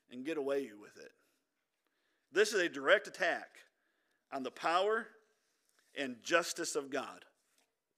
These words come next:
And the attack that we see here, it's shrapnel, is still being seen to this day.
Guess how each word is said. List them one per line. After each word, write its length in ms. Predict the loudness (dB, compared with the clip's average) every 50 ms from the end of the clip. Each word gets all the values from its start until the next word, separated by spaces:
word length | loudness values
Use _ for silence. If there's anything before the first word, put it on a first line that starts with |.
| _ _ _ _ _ _ _ _ _ _ _ _ _ -20 -6 2
And 280 | 4 4 4 4 0 0
the 200 | 0 0 2 2
attack 480 | 0 0 0 2 4 4 4 4 4 6
that 200 | 6 6 6 4
we 140 | 0 -4
see 260 | -4 -4 -4 -4 -6 -6
here, 440 | -4 -2 0 0 0 0 -2 -6 -12 _ _ _ _ _ _ _ _ _ _ _ _ _ _ -8
it's 240 | -8 -6 -6 -8 -8 -6
shrapnel, 720 | -6 -2 4 4 6 6 4 2 -2 -6 -10 -10 -12 -16 -20 _ _ _ _ _ _ _ _ _ _ _ _ _ _ _ _ _ _ -12
is 160 | -10 -8 -8
still 540 | -8 -8 -8 -6 -2 2 2 2 2 2 0
being 340 | -2 -4 -4 -4 -4 -6
seen 380 | -6 -8 -8 -6 -8 -8 -10 -12
to 120 | -14 -16 -16
this 340 | -14 -14 -14 -14 -14 -16 -18 _ _ -18
day. 240 | -18 -18 -18 -20